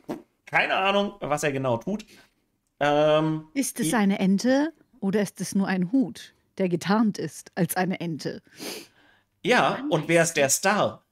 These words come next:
Speaker 1: Die, die Ente oder der Mann unter der Ente? Man weiß es nicht, wer am Ende der Gaukler ist, der auftritt. Ähm,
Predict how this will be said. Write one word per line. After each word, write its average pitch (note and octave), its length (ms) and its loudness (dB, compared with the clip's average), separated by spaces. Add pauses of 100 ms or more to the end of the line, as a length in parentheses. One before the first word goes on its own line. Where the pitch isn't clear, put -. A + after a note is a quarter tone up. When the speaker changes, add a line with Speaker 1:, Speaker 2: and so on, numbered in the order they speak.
(400)
Speaker 1:
Die, B2+ 180 -8
die C3 200 -6
Ente G3+ 360 -2
oder F#3+ 200 -2
der F3+ 100 0
Mann F#3+ 240 -2
unter G#3 300 -4
der A#2 200 -8
Ente? - 280 -12 (720)
Man D#3 160 -4
weiß A#3 180 2
es C#3 160 -4
nicht, A#2+ 240 -8
wer D3+ 200 4
am E3+ 120 -2
Ende F#3 240 -4
der D3 140 0
Gaukler D#3 360 0
ist, - 140 -10
der - 160 -6
auftritt. - 400 -12 (580)
Ähm, C#3+ 520 2